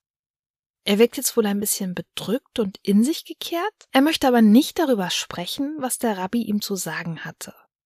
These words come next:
Im Zusammenhang mit diesem Vorfall liest man in ganz vielen Internetforen und man hört es auch in Podcasts und es wird auch in Dokumentationen angedeutet von Kindesmissbrauch oder auch von Misshandlungen.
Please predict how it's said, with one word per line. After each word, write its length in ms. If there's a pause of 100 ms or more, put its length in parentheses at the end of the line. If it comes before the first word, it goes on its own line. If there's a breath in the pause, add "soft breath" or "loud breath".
(680)
Im 120
Zusammenhang 600
mit 220
diesem 280
Vorfall 640 (120)
liest 340
man 140
in 140
ganz 300
vielen 260
Internetforen 1080
und 140
man 160
hört 160
es 100
auch 120
in 120
Podcasts 960 (100)
und 160
es 140
wird 140
auch 100
in 100
Dokumentationen 800
angedeutet 960 (160)
von 380
Kindesmissbrauch 840 (100)
oder 360
auch 120
von 260
Misshandlungen. 800